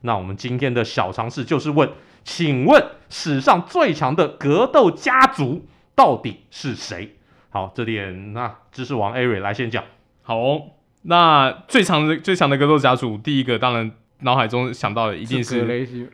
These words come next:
Speaker 2: 对，格雷西家族嘛。
Speaker 3: <laughs> 我也之前直接这样写。
Speaker 2: 对啊，因为从U F C 一二四第一届大会、第二届大会、第四届大会全部都是 Royce Gracie 取得冠军以后，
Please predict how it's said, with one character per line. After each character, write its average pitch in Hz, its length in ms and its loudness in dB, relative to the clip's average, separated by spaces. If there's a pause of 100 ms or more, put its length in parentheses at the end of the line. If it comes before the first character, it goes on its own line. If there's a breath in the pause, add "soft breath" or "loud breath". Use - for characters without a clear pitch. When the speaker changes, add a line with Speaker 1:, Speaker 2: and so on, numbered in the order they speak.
(100)
Speaker 2:
对， 127 180 2
格 117 140 -4
雷 113 140 2
西 123 120 0
家 123 180 8
族 120 80 8
嘛。 240 140 10
Speaker 3:
<laughs> - 20 8
我 233 120 8
也 202 80 6
之 214 180 0
前 202 320 4
直 170 140 -2
接 180 60 6
这 196 120 10
样 196 160 10
写。 214 80 2
Speaker 2:
对 - 20 0
啊， - 20 0
因 254 40 4
为 240 340 8 (140)
从 170 600 2 (100)
U 190 180 6
F 175 100 4
C 180 160 -2 (200)
一 175 180 -2
二 175 140 4
四 135 440 -2 (200)
第 180 160 -2
一 156 40 -2
届 165 140 2
大 151 140 4
会、 147 100 2
第 151 120 0
二 143 60 2
届 139 120 -2
大 139 120 2
会、 135 100 -2
第 139 100 -6
四 139 120 -8
届 131 100 -4
大 127 140 0
会 123 140 -4
全 135 140 -6
部 151 80 -4
都 143 80 -2
是 139 120 -4
Royce 131 260 -2
Gracie 120 640 -8 (120)
取 - 200 -4
得 117 220 0
冠 160 200 2
军 127 180 0
以 101 100 -2
后， 107 300 -4